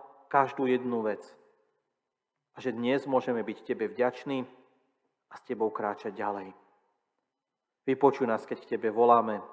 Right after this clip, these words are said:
Sláva Bohu Otcu i Synu i Duchu Svätému,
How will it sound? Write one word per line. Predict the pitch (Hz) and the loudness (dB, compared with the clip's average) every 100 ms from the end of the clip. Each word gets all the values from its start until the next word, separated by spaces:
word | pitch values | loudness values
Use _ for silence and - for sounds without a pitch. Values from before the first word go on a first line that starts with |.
| - - | -20 -20
Sláva | - 131 131 123 120 113 - - - _ _ - | 2 8 8 10 8 6 0 -16 -20 _ _ -4
Bohu | 113 107 | -2 0
Otcu | 147 151 - 147 123 113 104 - _ _ _ | 2 0 0 0 2 0 -8 -20 _ _ _
i | 123 | -12
Synu | - 151 135 131 | -6 -2 2 2
i | 113 | 2
Duchu | 107 107 120 | -2 -8 -10
Svätému, | - 117 113 117 104 | -6 -6 -2 -2 -4